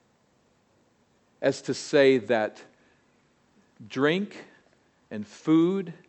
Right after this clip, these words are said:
and sex is more important to us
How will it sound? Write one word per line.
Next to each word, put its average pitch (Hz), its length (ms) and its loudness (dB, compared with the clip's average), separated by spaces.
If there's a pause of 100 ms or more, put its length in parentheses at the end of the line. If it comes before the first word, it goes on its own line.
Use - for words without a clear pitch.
(480)
and 120 200 -6
sex - 720 -4 (680)
is 120 200 -4
more 131 320 0
important 156 580 -4
to 110 300 -6
us - 380 -10